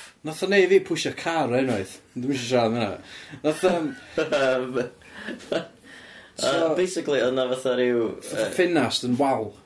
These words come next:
Speaker 1: A wedyn ti'n mynd
Speaker 2: Ie.
Speaker 1: ato fo, a wedyn
Speaker 2: Like
Speaker 1: oedd y
Speaker 2: hatch.
Speaker 1: boi 'ma'n agor o, a wedyn oedd fatha,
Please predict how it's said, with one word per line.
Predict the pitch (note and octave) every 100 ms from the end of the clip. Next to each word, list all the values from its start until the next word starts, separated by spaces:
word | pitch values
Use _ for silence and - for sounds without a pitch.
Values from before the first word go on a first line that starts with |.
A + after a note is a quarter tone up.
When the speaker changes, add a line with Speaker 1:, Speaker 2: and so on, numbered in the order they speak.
| -
Speaker 1:
A | -
wedyn | A#2+ A2+
ti'n | - B2
mynd | A#2+
Speaker 2:
Ie. | B2+
Speaker 1:
ato | A#2+ A#2+
fo, | A2
a | F#2 A#2
wedyn | B2 A#2+
Speaker 2:
Like |
Speaker 1:
oedd |
y | A#2
Speaker 2:
hatch. | C#3 C#3
Speaker 1:
boi | C3 A#2
'ma'n | A2+
agor | C3 - A2
o, | G#2 F#2+ -
a | A2+
wedyn | A2 A2+ A2
oedd | G#2+ A2
fatha, | A2